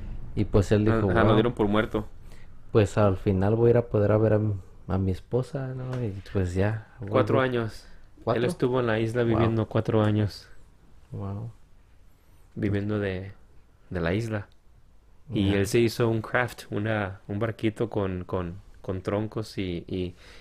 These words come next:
Speaker 2: y parte de los, del, fíjate, de los, del paquete que había llegado ahí, que se abrieron y se destruyeron, de él mismo usó scavenge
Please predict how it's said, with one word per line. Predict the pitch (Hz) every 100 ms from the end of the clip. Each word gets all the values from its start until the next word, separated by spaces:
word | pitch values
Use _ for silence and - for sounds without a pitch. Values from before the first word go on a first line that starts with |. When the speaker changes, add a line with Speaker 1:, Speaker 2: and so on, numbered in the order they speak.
| -
Speaker 2:
y | 98 92
parte | - 92 95 113
de | 104 95
los, | 92 87 -
del, | 101 92
fíjate, | 120 117 107 92 - - - -
de | 107
los, | 98 98 80
del | 98
paquete | - 92 107 101 120
que | 104
había | 95 101
llegado | 104 107 113
ahí, | 113 160 - - - - -
que | 101
se | - 92
abrieron | 85 98 110 110
y |
se | 104
destruyeron, | 87 85 92 87 101 117 117
de | - 98
él | 92 98
mismo | 101 107
usó | 101 - - 98 101 107 98 104
scavenge | - - 104 131 120 104